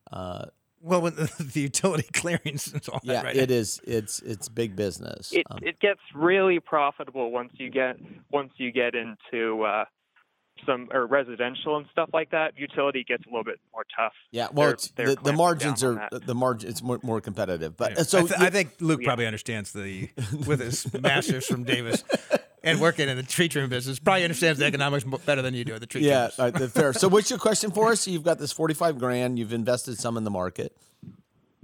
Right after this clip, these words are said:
Speaker 3: Right. And, um, so currently I have very few expenses. I happen to live with my aunt.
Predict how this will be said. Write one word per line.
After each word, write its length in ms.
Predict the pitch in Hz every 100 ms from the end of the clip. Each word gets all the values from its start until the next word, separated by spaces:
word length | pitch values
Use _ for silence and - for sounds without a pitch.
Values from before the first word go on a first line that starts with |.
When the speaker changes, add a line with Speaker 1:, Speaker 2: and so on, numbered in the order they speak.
| - - - -
Speaker 3:
Right. 440 | 156 185 175 120 -
And, 480 | 175 175 175 170 180
um, 340 | 175 160 156
so 180 | - 190 -
currently 400 | 233 240 233 226
I 140 | 190
have 200 | 190 185 151
very 320 | 156 165 160 - -
few 280 | 156 165 160
expenses. 640 | - - 139 143 165 180
I 100 | 147 127
happen 340 | 139 143 139
to 80 | 131
live 200 | 131 131
with 140 | 131 -
my 120 | 127 -
aunt. 240 | 131 151